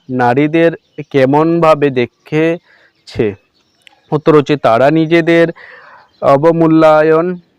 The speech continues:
করেছে এবং তাদের সিদ্ধান্তকে গুরুত্ব দেয়নি।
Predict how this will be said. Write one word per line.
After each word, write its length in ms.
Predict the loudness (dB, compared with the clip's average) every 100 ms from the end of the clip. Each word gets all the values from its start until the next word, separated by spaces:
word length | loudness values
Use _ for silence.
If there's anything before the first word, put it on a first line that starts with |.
| _ _ -8
করেছে 480 | -4 -4 -4 -4 -2
এবং 540 | -2 -2 -2 -2 -6 -8 -2
তাদের 340 | 0 4 2 2 -8 _ -16
সিদ্ধান্তকে 920 | -8 -6 -2 -2 -2 -2 -2 -2 -4
গুরুত্ব 800 | -4 -6 -4 -4 _ -2 2 2 0 _ _ -10
দেয়নি। 420 | 0 0 0 -6